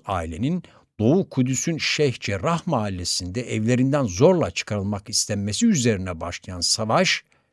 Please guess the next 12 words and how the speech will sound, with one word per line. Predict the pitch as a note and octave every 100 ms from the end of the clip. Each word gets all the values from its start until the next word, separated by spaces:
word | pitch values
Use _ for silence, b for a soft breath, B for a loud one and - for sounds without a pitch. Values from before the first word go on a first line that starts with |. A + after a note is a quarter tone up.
| _ _
şiddetlenerek | - - - B2+ E2+ F2 E2+ F#2 D3+ D#3 _ -
devam | C3+ C#2+ -
ediyor. | B1+ C2+ - _ _ _ _ _ _ _ _ _ _ _
Amerika | C3 E3+ F3 G#3 D#3+
Birleşik | D#3 E3 D3 F#3+ -
Devletleri | D3 B2+ B2 C3 C#3+ C#3+ E2+ -
de | C3 G2 - A#2+
dahil | G#2+ G2+ G2
olmak | F2+ A#2 B2
üzere | C3+ C#3+ D#3+ D3 b b b b _ _ -
tüm | A#3+ A3 -
uluslararası | B2 A#2 A#2 - G#3+ G3 A#2 - - D3+